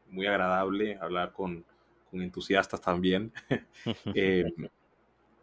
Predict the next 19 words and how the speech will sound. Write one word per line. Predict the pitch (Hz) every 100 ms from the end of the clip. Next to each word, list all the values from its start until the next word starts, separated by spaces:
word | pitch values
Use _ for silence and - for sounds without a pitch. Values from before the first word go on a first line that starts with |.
| _ _
y | 104
bueno, | 90 101 123 82
espero | - 98 98
también | - 98 98 95
que | 95
no | 95
solo, | 98 104 101 -
no | 95 92
solo | 98 98 107
en | 101
Dominicana, | 92 90 87 95 101
sino | 101 90
en |
todo, | 92 95 98
sino | - 92 92
en | 92
toda | 98 98
nuestra | 98 90 92
región, | 90 95 92 95